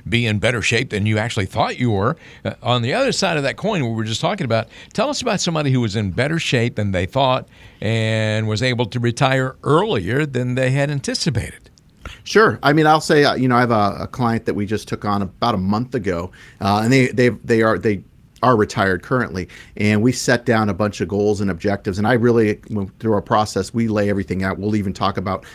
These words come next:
Speaker 2: not just how much they need in retirement, but is there any special trips? You know, I obviously, you know, people are gonna need new vehicles at some point. Um, you know, they want to give money to kids or grandkids. You know, is there a special trip, bucket list items? We really list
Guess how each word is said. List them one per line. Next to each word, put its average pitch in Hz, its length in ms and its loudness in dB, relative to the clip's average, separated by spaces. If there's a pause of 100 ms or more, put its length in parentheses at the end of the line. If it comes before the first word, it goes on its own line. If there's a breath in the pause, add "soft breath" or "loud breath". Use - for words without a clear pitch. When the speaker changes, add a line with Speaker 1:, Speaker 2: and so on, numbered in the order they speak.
(100)
Speaker 2:
not 113 200 2
just 107 200 -2
how 110 80 -2
much 104 160 -4
they 95 80 -2
need 101 160 2
in 95 100 -2
retirement, 95 540 0
but 90 160 -6 (200 loud breath)
is 90 100 -8
there 107 80 2
any 98 80 0
special - 320 -4
trips? - 440 0
You 107 60 -4
know, 95 260 -2
I 101 140 -4
obviously, 98 300 -6 (100)
you 95 140 -6
know, 85 60 -6
people 98 220 -4
are 90 40 -2
gonna 87 160 -2
need 90 180 -4
new 90 80 -4
vehicles 127 500 4
at - 120 -4
some 110 240 0
point. 117 300 -4 (360 loud breath)
Um, 90 400 -4 (480 loud breath)
you 110 140 -2
know, 92 100 0
they 95 140 0
want 95 200 0
to 82 60 -8
give 98 160 -4
money 101 220 2
to 92 140 -8
kids 117 360 2
or 85 80 -4
grandkids. 127 720 2 (300 loud breath)
You 110 160 -2
know, 98 220 0
is 87 140 -4
there 92 100 0
a 87 40 -4
special 104 320 -4
trip, - 280 -2
bucket 117 280 0
list 110 220 -2
items? 107 320 0
We 139 120 4
really 131 280 4
list 110 300 0